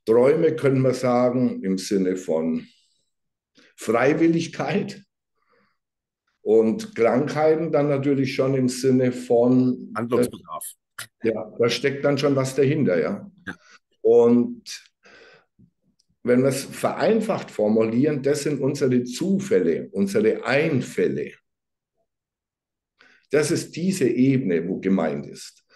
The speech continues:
Speaker 1: Jetzt
Speaker 2: Ja.
Speaker 1: kann ich natürlich mich wieder hinstellen und sagen, war Zufall, dass ich dich jetzt getroffen habe da außen. Das meine ich hier nicht. Ich meine hier den Zufall, dass es zufallen kann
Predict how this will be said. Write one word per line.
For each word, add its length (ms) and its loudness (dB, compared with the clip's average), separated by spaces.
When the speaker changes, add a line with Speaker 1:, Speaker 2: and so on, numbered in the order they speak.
Speaker 1:
Jetzt 160 0
Speaker 2:
Ja. 60 -4
Speaker 1:
kann 160 0
ich 40 0
natürlich 260 0
mich 120 2
wieder 220 2
hinstellen 480 0
und 80 -2
sagen, 260 0
war 160 2
Zufall, 380 0
dass 180 0
ich 100 -4
dich 160 -2
jetzt 220 -2
getroffen 380 0
habe 180 -4
da 160 -2
außen. 600 -2
Das 320 0
meine 320 4
ich 120 0
hier 160 -2
nicht. 460 -14
Ich 200 -2
meine 320 0
hier 300 0
den 220 0
Zufall, 1120 -2
dass 180 2
es 260 -4
zufallen 760 0
kann 600 -2